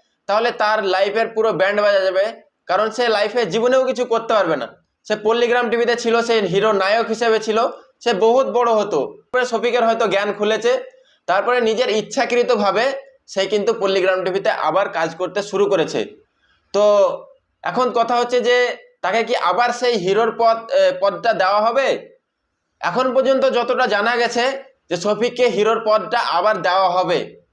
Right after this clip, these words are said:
কিন্তু আমি চাই, আপনারাও চান যাতে শফিক এইরকম ভুল আর না করে। অনেক বড় ভুল করেছে, তো এইরকম ভুল যাতে আর না করে। তো যাই হোক, শফিক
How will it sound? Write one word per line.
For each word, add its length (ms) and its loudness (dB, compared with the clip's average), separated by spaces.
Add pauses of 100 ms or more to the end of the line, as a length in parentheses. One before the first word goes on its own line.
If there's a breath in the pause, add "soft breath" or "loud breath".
(180)
কিন্তু 300 2 (960)
আমি 240 0 (100)
চাই, 180 2 (160)
আপনারাও 360 0 (120)
চান 180 0 (420)
যাতে 200 0 (100)
শফিক 280 0 (120)
এইরকম 320 2 (100)
ভুল 180 2
আর 180 0 (100)
না 60 0 (100)
করে। 180 0 (420)
অনেক 180 2 (100)
বড় 120 2 (120)
ভুল 120 0 (100)
করেছে, 280 0 (340)
তো 60 0 (120)
এইরকম 340 2
ভুল 180 0 (100)
যাতে 220 0
আর 80 -2 (100)
না 60 0 (100)
করে। 140 2 (120)
তো 80 10 (120)
যাই 240 12
হোক, 140 8 (460)
শফিক 340 0